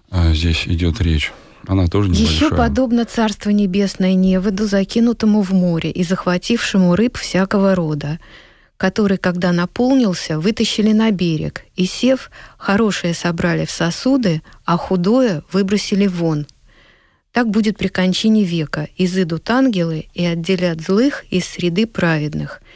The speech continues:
Speaker 2: и ввергнутых в печь огненную, там будет плач и скрежет зубов".
Speaker 1: Ну вот, по сути дела, притча-то о чем? О том, что, э, окончательный суд, изречение о судьбе каждого человека Господь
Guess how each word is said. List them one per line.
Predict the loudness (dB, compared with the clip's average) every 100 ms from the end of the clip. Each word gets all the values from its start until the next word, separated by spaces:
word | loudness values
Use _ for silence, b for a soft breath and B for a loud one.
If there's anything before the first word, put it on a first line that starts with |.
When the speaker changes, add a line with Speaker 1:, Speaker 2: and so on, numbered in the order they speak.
| b b
Speaker 2:
и | 0
ввергнутых | 2 2 2 0 -2 -2 -4 -6
в | -8
печь | 0 0 2
огненную, | 0 0 0 -2 -2 -6
там | -2 0 0
будет | -2 -4 -8
плач | -2 0 2 -2 -10 B B
и | -8
скрежет | -6 -2 2 2 0
зубов". | -2 -4 -4 -6 -8 -16 -20 _ _ _ _ _ _ 0
Speaker 1:
Ну | 0
вот, | 2
по | 0
сути | 0 -2 -2
дела, | 0 0
притча-то | 0 -4 -4 -2 -2
о |
чем? | 0 0 0 -2 B -8
О | -8
том, | -2 0 0 -2
что, | -6 -6 0 0 0 -4 b b -20 -18 B B B B -4
э, | 0 0 0
окончательный | 0 0 0 0 -2 -2 0 0 2 0 -2 -6 B _ b b b
суд, | -10 -2 0 0 -4 -8 -2
изречение | 0 0 0 0 0 2 0
о | 0
судьбе | -2 -2 -2 0
каждого | 0 0 -2 -4
человека | -2 0 0 0
Господь | -2 0 0 -2